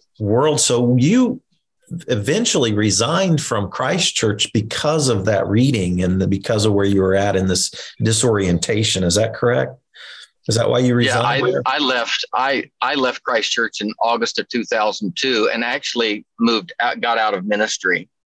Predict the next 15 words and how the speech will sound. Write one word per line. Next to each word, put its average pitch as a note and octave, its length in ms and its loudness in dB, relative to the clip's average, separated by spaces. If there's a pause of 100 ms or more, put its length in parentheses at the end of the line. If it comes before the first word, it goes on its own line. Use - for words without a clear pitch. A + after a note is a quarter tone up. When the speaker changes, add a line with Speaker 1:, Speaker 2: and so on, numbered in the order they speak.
(100)
Speaker 2:
I, G#2 380 0 (100)
I, G#2+ 300 0 (1000)
my C#3 380 2
disorientation A#2 1000 0
was A2 140 0
so B2+ 240 2
severe, A2 760 0
I, A2+ 420 2
I A2 300 0 (100)
collapsed G#2+ 480 -2
in G2+ 60 -2
a G2+ 80 2
lot G#2+ 280 2
of G2 100 -4
ways. G2+ 640 2